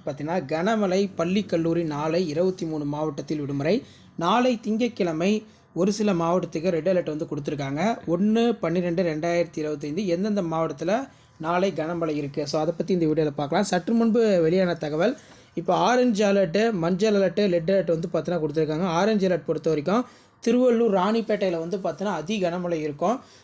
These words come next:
அதே மாதிரி ஆரஞ்சு அலர்ட் நம்ம எடுத்துக்கிட்டோம்னா, சென்னை, செங்கல்பட்டு, காஞ்சிபுரம், வேலூர் கொடுத்துருக்காங்க. மஞ்சள் அலர்ட் பொறுத்த வரைக்கும் விழுப்புரம், திருவண்ணாமலை, திருப்பத்தூர், புதுச்சேரி கொடுத்துருக்காங்க. So, இதுல மெயினா வந்து பார்த்தீங்கன்னா ரெட் அலர்ட் கொடுக்கப்பட்ட மாவட்டங்கள் நம்ம எடுத்துக்கிட்டோம்னா,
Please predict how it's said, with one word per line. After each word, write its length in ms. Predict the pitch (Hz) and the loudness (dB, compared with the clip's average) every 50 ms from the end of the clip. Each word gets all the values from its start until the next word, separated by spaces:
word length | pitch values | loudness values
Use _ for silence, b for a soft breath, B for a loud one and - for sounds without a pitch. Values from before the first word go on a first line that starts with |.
| B - | B -6
அதே 160 | 165 175 214 | -2 0 0
மாதிரி 180 | 220 226 226 214 175 | 2 2 2 2 2
ஆரஞ்சு 400 | 170 190 233 254 262 247 214 233 | 2 2 4 4 2 2 2 2
அலர்ட் 160 | 220 220 208 | 2 2 2
நம்ம 240 | 226 208 202 180 180 | 2 0 2 2 0
எடுத்துக்கிட்டோம்னா, 500 | 175 165 - 196 185 190 175 170 196 233 226 | 0 0 -2 -2 -2 0 0 0 0 0 0
சென்னை, 360 | - 208 202 196 214 233 220 | 0 -2 0 2 2 0 0
செங்கல்பட்டு, 580 | - - 190 190 202 208 185 196 180 170 214 208 | 0 0 0 0 2 0 0 -2 -2 0 0 0
காஞ்சிபுரம், 560 | - 190 175 180 180 196 170 180 185 185 170 | 0 0 0 0 0 0 0 0 -2 -2 0
வேலூர் 340 | 165 170 175 180 185 185 165 | 0 0 0 0 0 -2 -2
கொடுத்துருக்காங்க. 580 | 156 147 147 - 160 151 156 151 160 208 262 | -4 -8 -6 -6 -4 -4 -2 -2 0 0 0
மஞ்சள் 360 | 208 165 165 190 202 196 240 233 | 0 0 0 0 2 2 2 2
அலர்ட் 220 | 226 208 185 - | 2 0 -2 -2
பொறுத்த 240 | - 170 165 - 170 | -6 -6 -4 -2 -2
வரைக்கும் 320 | 160 156 147 185 220 262 254 B B B B B B - | -2 -2 -2 -2 -4 -4 -4 B B B B B B -2
விழுப்புரம், 500 | 170 220 254 247 254 247 240 247 240 - | 0 0 0 2 2 2 2 2 2 2
திருவண்ணாமலை, 640 | - 220 226 233 226 226 220 208 202 196 208 220 208 | 2 2 2 2 2 2 2 2 2 2 0 0 0
திருப்பத்தூர், 600 | - 190 196 190 202 190 190 - 214 240 254 254 - - | -2 -4 -2 0 -2 -4 -2 0 0 0 0 -2 -4 -4
புதுச்சேரி 400 | 196 190 208 202 - 208 180 165 | -2 -2 -2 0 0 0 0 0
கொடுத்துருக்காங்க. 520 | 143 151 147 - 160 147 151 151 147 151 151 B B B B B B | -4 -8 -10 -8 -4 -2 -2 0 0 -2 -4 B B B B B B
So, 200 | B - 254 247 | B 0 2 4
இதுல 240 | 240 233 254 254 247 | 4 4 4 4 4
மெயினா 360 | 220 220 226 247 262 262 254 | 4 4 4 4 4 4 4
வந்து 180 | 233 214 214 214 | 4 2 2 2
பார்த்தீங்கன்னா 320 | 196 214 - 226 220 226 | 0 0 0 2 2 4
ரெட் 200 | 190 190 180 208 | 4 2 2 2
அலர்ட் 240 | 240 233 233 220 233 | 2 2 2 0 0
கொடுக்கப்பட்ட 440 | 208 185 202 208 185 196 190 196 175 | -2 -2 0 0 -2 -2 -2 -2 -2
மாவட்டங்கள் 480 | 170 170 175 190 185 190 196 185 190 | -2 0 0 0 0 0 -2 -2 -2
நம்ம 220 | 185 170 160 156 156 | -2 -2 -2 -4 -6
எடுத்துக்கிட்டோம்னா, 440 | 160 - 160 151 165 156 180 226 | -6 -6 -6 -4 -2 0 0 0